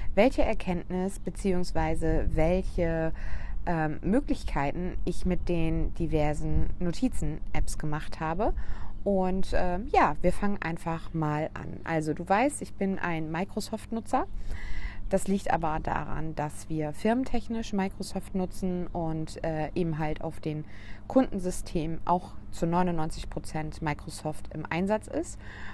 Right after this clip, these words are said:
und das Ganze eben halt, ähm, ja, einfacher zu gestalten ist in der Zusammenarbeit mit Kollegen und so weiter, obwohl ich ja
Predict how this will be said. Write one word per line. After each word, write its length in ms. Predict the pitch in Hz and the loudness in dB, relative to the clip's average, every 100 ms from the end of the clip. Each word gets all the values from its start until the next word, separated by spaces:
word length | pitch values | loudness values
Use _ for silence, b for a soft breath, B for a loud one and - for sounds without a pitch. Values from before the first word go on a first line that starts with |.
| B | B
und 140 | - 175 | 0 0
das 140 | 170 | 0
Ganze 460 | - 151 170 175 - | -2 -2 -2 -2 -2
eben 300 | 170 160 151 | -2 -2 -2
halt, 360 | 156 156 156 - | -4 -4 -4 -4
ähm, 320 | 156 151 147 | -4 -4 -6
ja, 240 | 151 147 135 | -4 -4 -2
einfacher 600 | 151 160 - 165 151 151 | -2 -2 -2 -2 -2 -4
zu 140 | - 156 | -6 -4
gestalten 540 | 143 - 151 160 160 | -4 -2 -2 -2 -4
ist 280 | - 151 - | -4 -4 -6
in 180 | - 151 | -6 -4
der 260 | 147 143 143 | -2 -2 -4
Zusammenarbeit 800 | - 156 151 165 151 156 151 156 | -6 -4 -2 -2 -4 -4 -4 -4
mit 200 | 170 - | -8 -4
Kollegen 640 | 208 175 170 160 156 147 | 0 2 0 0 -4 -6
und 160 | - - | -4 -4
so 120 | 147 | -2
weiter, 300 | 143 160 - | -2 -2 -4
obwohl 280 | - 190 233 | -2 -2 0
ich 120 | 277 | -2
ja 220 | 170 175 | -4 -4